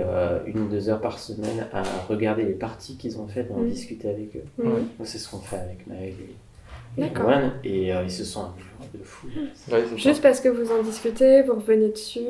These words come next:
Speaker 1: Ouais.
Speaker 2: et, euh, en gros, tu fais le coach, quoi.
Speaker 1: J'essaie.
Speaker 2: Ouais, c'est ça.
Speaker 1: Le truc, c'est que j'ai, j'ai jamais joué autant qu'eux à League of Legends. Ah, bon, j'ai trop joué à League of Legends. À Fortnite, genre,
Speaker 2: Mhm.
Speaker 1: ils ont mille fois mon niveau.
Speaker 2: Ouais.
Speaker 1: Mais, euh,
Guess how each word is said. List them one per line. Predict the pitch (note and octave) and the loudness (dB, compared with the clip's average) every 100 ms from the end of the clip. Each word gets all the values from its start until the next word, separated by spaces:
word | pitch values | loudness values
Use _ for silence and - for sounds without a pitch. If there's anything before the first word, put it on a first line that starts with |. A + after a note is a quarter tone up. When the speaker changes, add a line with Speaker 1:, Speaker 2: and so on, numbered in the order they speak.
| B3 | -2
Speaker 1:
Ouais. | B3 A#3+ | 2 4
Speaker 2:
et, | G#3+ | 2
euh, | G3 F#3+ F#3 G3 G#3 | 0 -2 -8 -8 4
en | G#3 | 6
gros, | G#3 C4 | 8 6
tu | - | 4
fais | G#3+ | 2
le | G3+ | 2
coach, | G3+ B3+ B3+ - | 4 2 2 -6
quoi. | - - - - _ | -10 -12 -18 -20 _
Speaker 1:
J'essaie. | - A#2 - F#3+ B3+ - - | -8 -6 0 0 0 -4 8
Speaker 2:
Ouais, | B3+ C#4 - | 8 8 4
c'est | A#3 | 2
ça. | A3+ C4 | 2 -2
Speaker 1:
Le | - | -4
truc, | C#3+ | -6
c'est | C3 A2 | -2 0
que | |
j'ai, | A2 G#2 - | 0 -2 -6
j'ai | G#2 G#2+ G2+ A2 - G2+ | -4 -2 -2 -6 -12 -2
jamais | A#2 B2 A#2+ | 0 2 2
joué | A#2 A#2 | 2 0
autant | A2+ A2 G#2+ G#2 | 0 -2 -8 -8
qu'eux | A2+ A2 | -6 -6
à | G2 | -8
League | G#2+ F#2+ | -10 -8
of | F2+ | -8
Legends. | F#2 - | -6 4
Ah, | G#2 F2+ F2+ - - - - - | 4 4 -2 -10 -18 -20 -20 -10
bon, | - - - - - | -10 -10 -18 -18 -14
j'ai | F2 | -12
trop | - - A2 | -8 -4 0
joué | G2+ | 2
à | |
League | F2+ F2+ | 2 -4
of | |
Legends. | - - - - - - | -10 -14 -16 -16 -16 -4
À | G2 F2+ F2 F2 | 2 4 4 2
Fortnite, | F2+ G#2+ - C#3+ D3+ - - - | 0 0 2 2 2 -2 -12 -12
genre, | D#3+ | 0
Speaker 2:
Mhm. | A3 | 4
Speaker 1:
ils | G#3+ - | 4 0
ont | - - - | -4 -8 -6
mille | G2+ F2+ | -6 -6
fois | - G2+ F#2+ | -4 -2 -2
mon | F2 | -2
niveau. | F2 F#2 B2 - - - - | -4 0 -2 -2 -12 -14 -2
Speaker 2:
Ouais. | G#3 G3+ D3+ | -2 -2 -2
Speaker 1:
Mais, | F#2 F2 F2+ | -2 -2 -2
euh, | F2+ F2 F2+ F2 - - - | -4 -2 -2 -2 -4 -4 -4